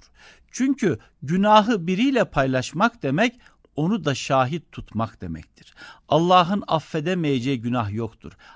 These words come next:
Ama şunu unutmayalım kıymetli dinleyenler, şeytan asla tek günahla yetinmez.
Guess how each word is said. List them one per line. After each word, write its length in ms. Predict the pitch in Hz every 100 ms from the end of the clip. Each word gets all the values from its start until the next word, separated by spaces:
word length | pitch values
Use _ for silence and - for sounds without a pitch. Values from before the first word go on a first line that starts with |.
| _ 143
Ama 240 | 165 135
şunu 260 | - 170 175
unutmayalım 680 | 160 180 143 135 120 117
kıymetli 500 | 95 123 120 113 117
dinleyenler, 680 | 113 113 110 110 110 147 214 - - - -
şeytan 840 | - - - 170 170 180 214 277 285 - - _ -
asla 640 | 175 180 - 147 135 113 _ -
tek 360 | 190 180 _
günahla 680 | 139 135 135 104 117 170 185 _ _
yetinmez. 680 | 101 95 101 92 78 65